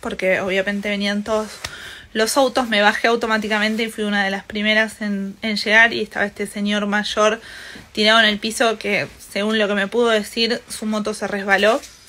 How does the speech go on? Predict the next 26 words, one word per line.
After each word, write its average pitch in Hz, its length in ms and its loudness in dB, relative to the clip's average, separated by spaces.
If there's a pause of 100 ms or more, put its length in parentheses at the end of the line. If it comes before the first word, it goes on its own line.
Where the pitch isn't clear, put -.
(280)
pero, 180 460 -4
mm, 185 500 -12
no, 185 120 -8
nada 190 300 4
tenía 185 260 -4
que 185 60 -4
ver 180 180 0
con 190 160 -6
el 185 80 -2
auto 190 320 -4
que, 180 320 -8
que 190 100 -8
venía. 190 240 -2
Yo 202 160 -6
simplemente 190 500 -4
me 196 120 0
bajé 196 240 -2
del 202 140 4
auto, 202 380 0 (480)
eh, 196 180 -2
a 190 40 4
ayudarlo, 214 480 4
a 226 80 6
llamar, 196 500 0 (680)
eh, 180 480 -6
ayuda, 294 580 2